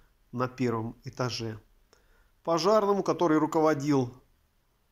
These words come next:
процессом тушения, задают вопрос: «Как же так? Как же так? Почему погибли все украинцы, а спасли только немцев?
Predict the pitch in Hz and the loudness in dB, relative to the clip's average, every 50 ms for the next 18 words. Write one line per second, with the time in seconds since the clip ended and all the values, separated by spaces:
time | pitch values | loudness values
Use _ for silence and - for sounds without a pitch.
0 | _ _ 135 139 147 - - 151 131 - 131 117 - - 131 - - 214 202 196 | _ _ -4 -4 -4 -2 -2 -2 -2 -2 -4 -6 -6 -6 -6 -4 -2 -2 0 0
1 | 180 147 127 135 139 156 170 165 160 156 156 156 147 139 117 - - - 208 208 | 0 -2 0 0 0 0 0 0 0 -2 -2 -2 -4 -4 -4 -4 0 2 2 2
2 | 156 156 185 196 - - 180 143 123 113 - - _ _ - - 185 190 156 165 | 2 0 -2 -2 0 2 2 2 0 -2 -8 -18 _ _ -4 -2 -2 0 0 0
3 | 185 180 - 175 147 127 - - - _ _ _ _ _ _ _ _ _ _ - | -2 -2 0 0 0 0 -2 -8 -18 _ _ _ _ _ _ _ _ _ _ -2
4 | 190 185 - - - 220 214 220 240 233 214 - - 185 175 170 196 180 151 156 | -2 0 0 0 0 2 4 4 4 4 4 4 2 0 0 -2 -4 -2 0 -2
5 | 160 - - 196 180 160 165 170 175 190 202 220 240 233 214 156 - - 120 110 | -2 0 2 4 4 4 4 2 2 2 2 4 2 2 2 0 -4 -6 -8 -10
6 | 110 - _ _ _ _ _ _ - - - _ _ _ _ _ _ - - 180 | -12 -16 _ _ _ _ _ _ -20 -20 -20 _ _ _ _ _ _ -2 0 0
7 | 165 - - 208 202 - - 240 240 233 233 - 202 196 202 - 180 175 165 156 | 0 2 4 2 4 4 2 2 2 2 6 6 4 4 4 4 2 4 4 4
8 | 147 131 120 - - - - - | 4 2 0 -4 -8 -16 -18 -20